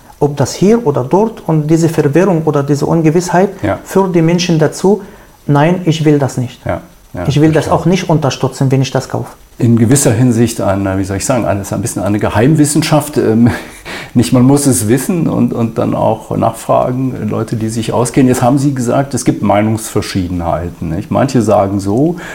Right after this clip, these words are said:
Speaker 2: manche sagen so. Ähm, wie, wie, wie orientiere ich mich in diesem Feld, wenn, wenn ich dann auf ein bloßes Halal draufgeschrieben offenbar ja gar nicht so viel geben kann, auf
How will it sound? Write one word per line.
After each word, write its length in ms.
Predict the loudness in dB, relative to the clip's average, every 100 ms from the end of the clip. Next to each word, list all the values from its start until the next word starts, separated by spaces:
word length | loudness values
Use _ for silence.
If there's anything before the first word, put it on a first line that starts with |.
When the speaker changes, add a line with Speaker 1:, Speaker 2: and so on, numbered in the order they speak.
| -4
Speaker 2:
manche 360 | 0 0 0 0
sagen 380 | 0 0 0 0
so. 240 | 0 0 -8 -10 0
Ähm, 220 | 0 0 0
wie, 180 | 0 2
wie, 200 | 0 0
wie 160 | 0
orientiere 640 | 0 -2 -2 -2 -4 -4 -4
ich 160 | -6
mich 180 | -6 -6
in 120 | -8 -6
diesem 320 | -6 -4 -4
Feld, 480 | -2 0 0 -2 -6
wenn, 260 | -4 -4
wenn 200 | -4 -4 -6
ich 200 | -8 -4
dann 220 | -2 0
auf 240 | -2 -2
ein 160 | -2 0
bloßes 640 | 2 2 2 0 -2 -8 -4
Halal 760 | 0 2 4 4 2 0 -2 -4
draufgeschrieben 1000 | 0 -2 -2 -6 0 0 2 2 0 -4 -10 -6
offenbar 400 | -2 0 2 0
ja 80 |
gar 180 | 0 -2
nicht 160 | -2 -2
so 120 | -6
viel 180 | -4 -2
geben 320 | 0 -2 -4
kann, 220 | -4 -6
auf 100 | -6